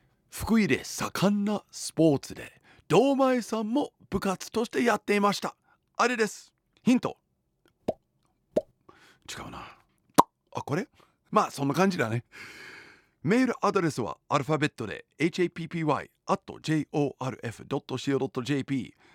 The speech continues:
ハッピーエイチエーピーピーワイアットジェイオーアールエフドットシーオードットジェーピー。締め切りは十一月十日まで。当選者の発表は発送をもって返させていただきます。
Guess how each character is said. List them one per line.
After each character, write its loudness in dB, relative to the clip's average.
ハ 2
ッ 0
ピ -12
ー -14
エ -6
イ -6
チ -8
エ -6
ー -6
ピ -8
ー -10
ピ -8
ー -4
ワ -6
イ -16
ア 0
ッ -2
ト -16
ジ -8
ェ -6
イ -12
オ 0
ー -6
ア -6
ー -4
ル -12
エ -4
フ -12
ド -2
ッ -10
ト -8
シ -4
ー 0
オ 0
ー 0
ド -4
ッ -2
ト -10
ジ 0
ェ 2
ー -6
ピ -8
ー。 -14
締 -2
め 0
切 -4
り 0
は 0
十 2
一 -4
月 -4
十 0
日 -4
ま -8
で。 -16
当 -2
選 -4
者 -8
の -8
発 -10
表 0
は -2
発 -2
送 0
を 0
も 0
っ -2
て -6
返 -2
さ -6
せ -8
て -12
い -12
た -12
だ -14
き -20
ま -14
す。 -20